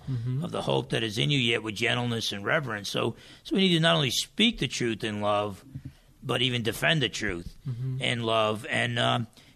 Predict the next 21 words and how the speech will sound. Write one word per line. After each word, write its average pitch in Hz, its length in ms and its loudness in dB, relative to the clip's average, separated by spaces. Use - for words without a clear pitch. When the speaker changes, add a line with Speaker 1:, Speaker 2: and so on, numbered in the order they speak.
Speaker 2:
and 143 80 -2
so 196 120 2
I've 185 100 4
had 175 140 4
a 147 40 2
great 156 360 0
time 151 380 0
doing 147 360 2
that, 143 480 0
and, 123 340 -2
uh, 117 260 -2
um, 107 800 0
gained 143 320 2
some, 127 440 2
some 131 260 0
notice 135 500 2
in 120 120 -2
apologetic 120 680 0
circles. 120 680 0
It 127 120 0
was 117 260 -6